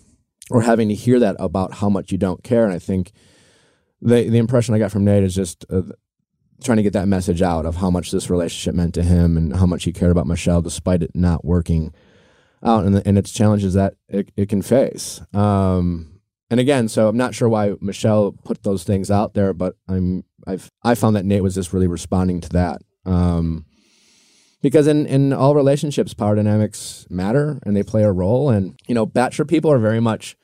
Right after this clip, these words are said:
aware of their brands and, and how they're perceived by the audience. And that has, that often plays a role in these relationships. And, um, I think the important thing in all relationships is to,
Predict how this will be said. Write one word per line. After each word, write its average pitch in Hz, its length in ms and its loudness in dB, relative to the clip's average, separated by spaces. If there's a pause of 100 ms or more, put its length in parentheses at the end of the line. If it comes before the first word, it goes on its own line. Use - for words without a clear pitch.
(600)
aware 107 320 4
of 95 60 2
their 92 100 2
brands 82 640 -6 (180)
and, 87 720 -2
and 92 160 -8
how 98 160 -4
they're 98 120 0
perceived 92 760 2 (600)
by 101 180 2
the 95 160 2
audience. 87 800 -2
And 95 800 -2 (100)
that 98 180 -2
has, 113 340 2
that 107 200 -2
often 110 380 -2
plays 107 240 0
a 98 40 0
role 104 220 2
in 107 80 0
these 101 180 0
relationships. 98 1080 -4
And, 98 680 0 (760)
um, 92 560 -2
I 104 80 -6
think 110 160 -2
the 107 80 2
important 107 300 -2
thing 107 100 0
in 98 100 -2
all 101 180 2
relationships 110 840 0
is 104 220 -2
to, 101 480 2